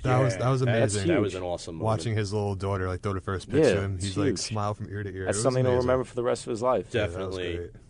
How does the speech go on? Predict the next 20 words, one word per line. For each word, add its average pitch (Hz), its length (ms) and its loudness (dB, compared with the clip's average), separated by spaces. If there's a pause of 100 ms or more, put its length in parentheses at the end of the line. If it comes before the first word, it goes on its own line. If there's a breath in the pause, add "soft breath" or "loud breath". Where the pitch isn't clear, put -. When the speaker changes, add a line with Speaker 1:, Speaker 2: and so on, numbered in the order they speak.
(120)
Speaker 2:
an 101 100 -6
awesome 92 400 -6
moment 85 400 -6
for - 160 -10
David 85 320 -4
Wright 82 240 -4 (160)
and 82 160 -10
Mets 78 220 -12
fans. 78 460 -14 (480 soft breath)
Um, 90 420 -8 (1400 soft breath)
to 104 100 -6
wrap 123 260 0
up 131 160 0
the 139 80 -2
Mets, - 480 -6 (420)
they 98 140 2
end 117 140 2
the 127 60 0
season 107 400 -2
Sunday. 95 500 -2